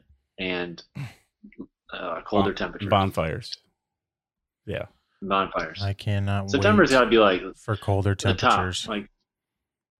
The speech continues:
Speaker 1: has to be, like, top
Speaker 2: And it has
Speaker 1: three
Speaker 2: nothing to
Speaker 1: best
Speaker 2: do
Speaker 1: ones.
Speaker 2: with your birthday being in it. That's, like, bottom of
Speaker 1: Oh.
Speaker 2: the list of why
Speaker 1: Oh.
Speaker 2: September's good.
Speaker 1: That,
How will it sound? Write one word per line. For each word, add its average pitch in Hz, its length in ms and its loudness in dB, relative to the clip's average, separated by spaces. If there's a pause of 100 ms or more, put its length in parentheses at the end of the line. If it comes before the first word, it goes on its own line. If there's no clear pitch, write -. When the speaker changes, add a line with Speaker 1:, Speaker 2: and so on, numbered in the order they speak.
(840)
Speaker 1:
has 156 140 -8
to - 60 -18
be, 127 60 -2
like, 101 140 -4
top 95 340 -6 (360)
Speaker 2:
And 127 120 0
it 110 80 2
has 123 120 4
Speaker 1:
three 110 140 4
Speaker 2:
nothing 143 320 6
to 135 60 4
Speaker 1:
best 117 60 -4
Speaker 2:
do 123 220 4
Speaker 1:
ones. 120 40 4 (200)
Speaker 2:
with - 60 -18
your 107 180 2
birthday 98 400 0
being 85 320 -2
in 78 120 -6
it. 60 80 -14 (960)
That's, 104 200 -4
like, 98 200 0
bottom 98 260 4
of 196 100 10
Speaker 1:
Oh. - 40 4
Speaker 2:
the 87 60 0
list 82 220 -4
of 85 120 -6
why 92 200 6
Speaker 1:
Oh. 123 80 6
Speaker 2:
September's 90 520 -4
good. 78 200 -4
Speaker 1:
That, 120 220 2